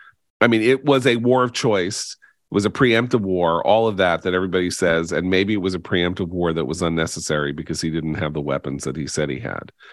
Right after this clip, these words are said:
And that is the problem with preemptive war. You know, it's why you want the, it's why you want the Confederacy to fire first at Fort Sumter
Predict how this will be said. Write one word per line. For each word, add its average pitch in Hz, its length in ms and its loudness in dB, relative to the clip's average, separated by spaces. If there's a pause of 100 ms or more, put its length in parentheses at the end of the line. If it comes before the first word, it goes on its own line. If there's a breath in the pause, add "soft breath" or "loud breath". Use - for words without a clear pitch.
(300 soft breath)
And 82 220 0
that 87 240 4
is 82 260 -2
the 85 100 -2
problem 85 440 2
with 78 160 -6
preemptive 73 400 -2
war. 64 420 -6 (1120 soft breath)
You 98 80 2
know, 76 100 0
it's - 120 -6
why 95 160 4
you 95 160 2
want 90 280 2
the, 85 120 -2
it's 78 140 -6
why 107 160 4
you 104 180 2
want 98 200 0
the 107 60 -10
Confederacy 92 680 2
to 85 80 2
fire 82 340 2
first - 520 -4 (120)
at 73 260 -4
Fort 76 300 -4
Sumter 71 480 -4